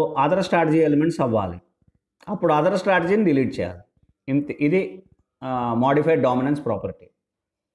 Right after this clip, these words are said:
So player బికి యూజ్ చేస్తాం, బీ టూ డిలీట్ చేస్తాం. అంటే ఇప్పుడు నేను, ఆ, ఏంటి రాస్తున్నానంటే reduced పే ఆఫ్ matrix రాస్తున్నాను మళ్ళీ. ఏంటి reduced పే ఆఫ్ matrix? B టూ delete చేసి రాయండి. అంటే బీ త్రీ, బీ four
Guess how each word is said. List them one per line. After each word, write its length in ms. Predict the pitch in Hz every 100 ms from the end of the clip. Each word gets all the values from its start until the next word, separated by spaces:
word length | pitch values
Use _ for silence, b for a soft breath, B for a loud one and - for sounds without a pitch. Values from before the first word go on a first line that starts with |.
| _ _ -
So 60 | 208
player 320 | 180 190 196
బికి 280 | 185 202 202
యూజ్ 240 | 190 208
చేస్తాం, 340 | 190 190 170
బీ 120 | 160 180
టూ 120 | 190
డిలీట్ 360 | 175 180 175
చేస్తాం. 460 | 170 165 156 117 113 - _ _ _ -
అంటే 220 | 165 202
ఇప్పుడు 220 | 202 214 208
నేను, 280 | 208 202 190 185 175 - - _ _ _ -
ఆ, 420 | 143 143 143 143 143
ఏంటి 260 | 170 190
రాస్తున్నానంటే 720 | 202 196 - 196 190 190 196
reduced 440 | 180 202 240 214 190
పే 60 |
ఆఫ్ 220 | 190 180 175
matrix 360 | 160 170 -
రాస్తున్నాను 380 | 139 - 127 120
మళ్ళీ. 280 | 117 101 92 _ _ _ _ _ -
ఏంటి 220 | 175 196
reduced 440 | 190 190 190 190 190
పే 40 |
ఆఫ్ 240 | 185 185
matrix? 560 | 185 180 185 175 202 202 202 - _ _ _
B 180 | 113 160
టూ 140 | 180 202
delete 400 | 185 190 190 202
చేసి 200 | 196 170
రాయండి. 440 | 147 117 95 85 - _ _ -
అంటే 540 | 151 202 240 - - _ _ -
బీ 280 | 110 135 170
త్రీ, 520 | 170 196 226 269 - 143
బీ 200 | 156 170
four 380 | 180 170 139